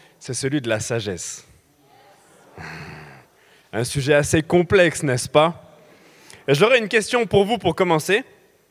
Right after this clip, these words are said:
Est-ce que parmi vous, il y en a qui se considèrent comme des référents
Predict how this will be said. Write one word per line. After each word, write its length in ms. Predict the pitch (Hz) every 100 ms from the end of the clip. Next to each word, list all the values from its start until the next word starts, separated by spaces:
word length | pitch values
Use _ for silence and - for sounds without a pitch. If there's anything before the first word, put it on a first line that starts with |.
| _ _ _ -
Est-ce 220 | 147 170 -
que 80 |
parmi 380 | 196 185 170 151
vous, 180 | 147 208
il 40 |
y 40 | 147
en 40 |
a 80 | 185
qui 120 | -
se 80 | -
considèrent 480 | 160 - 165 185 -
comme 280 | 185 190 190 - - - - - -
des 280 | 104 143 143
référents 760 | 123 180 - 175 160 165 196